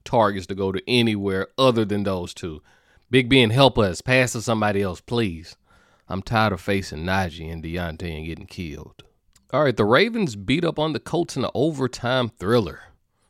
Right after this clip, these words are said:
thirty-one to twenty-five. Lamar, Mister R one, R two, L one X. Left down, right up, left down, right up. A couple of my gamers might remember that, uh,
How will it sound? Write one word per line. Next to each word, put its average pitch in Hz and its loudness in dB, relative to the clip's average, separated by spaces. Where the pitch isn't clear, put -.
thirty-one 147 6
to 123 2
twenty-five. 101 -2
Lamar, 107 4
Mister 95 -4
R 113 4
one, 110 4
R 107 6
two, 101 -4
L 107 2
one 101 0
X. - -10
Left 107 0
down, 104 2
right 101 2
up, 92 -2
left 101 -2
down, 92 -2
right 92 -2
up. 87 -6
A - -20
couple 95 -4
of 90 -4
my 80 -4
gamers 82 -8
might 85 -10
remember 82 -8
that, 82 -10
uh, 85 -10